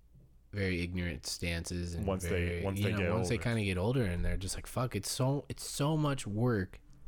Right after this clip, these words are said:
Speaker 1: having to think in equal terms and this and that and this and that."
Speaker 2: I
Speaker 1: Well,
Speaker 2: just,
Speaker 1: I
Speaker 2: I just
Speaker 1: mean,
Speaker 2: care about myself.
Speaker 1: look, to, to, to be reductionist about everything, at the end of the day, we're fucking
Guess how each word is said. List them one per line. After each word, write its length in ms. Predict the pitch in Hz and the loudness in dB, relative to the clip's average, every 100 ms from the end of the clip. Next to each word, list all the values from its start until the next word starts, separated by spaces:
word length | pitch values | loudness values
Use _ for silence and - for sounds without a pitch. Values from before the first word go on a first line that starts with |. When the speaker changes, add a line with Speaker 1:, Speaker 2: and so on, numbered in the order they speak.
| - - | -12 -8
Speaker 1:
having 260 | - 113 104 | -2 0 0
to 60 | |
think 480 | 90 - 117 104 - - - | -2 -2 -2 -2 -4 -10 -4
in 380 | 92 82 80 - - - - - - - - - - - - - - - - - | -4 -2 -6 -8 -12 -14 -18 -20 -18 -18 -18 -18 -20 -20 -20 -20 -20 -20 -18 -2
equal 320 | 135 120 110 | 0 2 0
terms 480 | 104 117 104 95 92 | 0 0 0 0 0
and 380 | 87 87 85 85 | 0 -2 -4 -2
this 220 | 110 104 107 | 0 0 0
and 140 | 98 | 0
that 240 | 98 92 | 2 0
and 100 | 90 | 0
this 220 | 95 90 - | 0 -2 -2
and 80 | 95 | -2
that." 80 | 156 | 2
Speaker 2:
I 20 | |
Speaker 1:
Well, 120 | 214 | 2
Speaker 2:
just, 180 | 135 - | 2 0
Speaker 1:
I 80 | 135 | 2
Speaker 2:
I 20 | |
just 140 | 156 | 2
Speaker 1:
mean, 60 | 113 | 4
Speaker 2:
care 140 | 139 | 4
about 200 | 120 113 | 4 2
myself. 320 | 98 95 82 | 2 0 0
Speaker 1:
look, 180 | 127 90 | 2 0
to, 220 | - 104 87 | 0 0 0
to, 280 | - 101 85 - | 0 0 0 -4
to 120 | - | -2
be 200 | 95 117 | 0 2
reductionist 720 | 95 85 90 127 - 165 160 156 | 2 0 0 0 2 2 2 2
about 240 | 160 165 | 2 2
everything, 480 | 165 165 180 175 170 | 2 2 2 2 0
at 160 | 104 101 | -2 -2
the 120 | - | -2
end 180 | - 131 | 0 2
of 40 | |
the 80 | 127 | 2
day, 340 | 98 107 127 123 | 2 2 2 0
we're 240 | 104 101 | 0 -2
fucking 580 | - 104 - 87 85 | 0 -2 -2 -4 -6